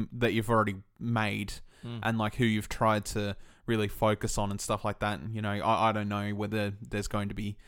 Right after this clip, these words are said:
Speaker 1: character deaths or betrayals or whatever or anything like that, but with these characters that you're working on, there could be that.
Speaker 2: Mm, for sure.
Speaker 1: You don't know.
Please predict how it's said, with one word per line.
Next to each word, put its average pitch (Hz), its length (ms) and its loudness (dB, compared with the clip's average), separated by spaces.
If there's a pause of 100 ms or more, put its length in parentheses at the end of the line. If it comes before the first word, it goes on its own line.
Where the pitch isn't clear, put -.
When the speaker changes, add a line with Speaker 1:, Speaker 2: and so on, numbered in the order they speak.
(200)
Speaker 1:
character 107 380 4
deaths 107 640 0
or 101 100 0
betrayals 104 720 0
or 101 160 -2
whatever 107 380 2
or 104 180 6
anything 110 320 2
like 98 240 0
that, 101 420 0 (280)
but 107 200 2 (540)
with 127 160 4
these 117 180 2
characters 117 440 4
that 110 100 -4
you're 104 80 -2
working 113 420 4
on, 101 300 -2 (340)
there 117 140 2
could 160 220 6
be 120 80 2
that. 95 240 -8 (680)
Speaker 2:
Mm, 127 200 -8 (100)
for - 60 -18
sure. 113 340 -6
Speaker 1:
You 127 140 2
don't 113 160 6
know. 113 200 4